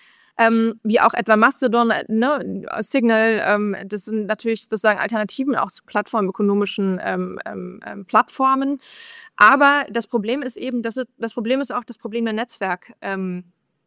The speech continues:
Effekte, ne? Also, dass wir natürlich insbesondere dahin gehen, wo auch Freundinnen sind, wo sozusagen das Gros der Gesellschaft ist, um auch zum Beispiel, wenn wir, ähm, tätig sind als Journalistinnen, als WissenschaftlerInnen, dann ist es teilweise, insbesondere wenn man vielleicht prekär beschäftigt ist,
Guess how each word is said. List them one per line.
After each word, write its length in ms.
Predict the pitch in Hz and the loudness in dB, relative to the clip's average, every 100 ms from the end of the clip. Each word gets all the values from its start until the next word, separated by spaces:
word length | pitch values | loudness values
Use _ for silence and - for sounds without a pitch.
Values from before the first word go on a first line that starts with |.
| - | -2
Effekte, 640 | - - 220 - 208 175 196 | 0 2 0 -2 -6 -2 0
ne? 220 | 294 277 | 2 4
Also, 220 | 220 214 | 2 2
dass 160 | 233 - | 0 0
wir 80 | 226 | -2
natürlich 400 | 226 254 240 - | 0 0 0 -2
insbesondere 520 | 233 233 233 233 220 | -4 -2 -2 0 0
dahin 460 | 190 208 247 247 | 2 2 2 2
gehen, 260 | 226 240 208 | 2 0 0
wo 60 | 208 | 0
auch 220 | 208 - | -2 -4
Freundinnen 540 | - 220 277 240 233 | 0 2 2 2 2
sind, 320 | 220 226 220 208 | 0 -2 -2 -2
wo 100 | 208 | -2
sozusagen 580 | 214 214 196 196 202 | -2 -4 -4 -2 -2
das 140 | 202 196 | -2 -4
Gros 220 | 190 254 | 0 2
der 100 | 233 | 2
Gesellschaft 560 | 202 185 220 254 226 - | 0 -2 -2 -6 -8 -4
ist, 240 | 240 - _ - - - | -4 -4 _ -20 -20 6
um 180 | 262 294 | 8 10
auch 400 | 226 226 233 - | 8 8 4 2
zum 160 | 214 | 0
Beispiel, 300 | 196 214 220 | 0 0 -4
wenn 160 | 190 202 | -4 0
wir, 240 | 214 202 - _ _ 208 | 0 -2 -10 _ _ 0
ähm, 240 | 208 208 | 0 0
tätig 320 | - 240 240 | 0 -2 -2
sind 140 | 214 220 | -2 -4
als 140 | 208 | -2
Journalistinnen, 580 | 233 220 220 - 214 208 | -2 0 -2 -2 -2 -2
als 180 | 208 214 | -2 -4
WissenschaftlerInnen, 720 | 208 214 202 - 202 208 208 | -4 -4 -6 -4 -2 0 2
dann 140 | 190 | 0
ist 140 | 190 226 | 0 -2
es 100 | 214 | -4
teilweise, 520 | - 220 233 208 202 | -4 -2 0 0 -2
insbesondere 420 | 220 208 202 202 | -4 -2 -2 -2
wenn 80 | 196 | -2
man 100 | 196 | -2
vielleicht 240 | - 190 - | -2 -6 -8
prekär 320 | - 226 254 | -8 -2 -2
beschäftigt 480 | 262 214 - 202 - | -2 -8 -4 -6 -6
ist, 200 | 208 | -18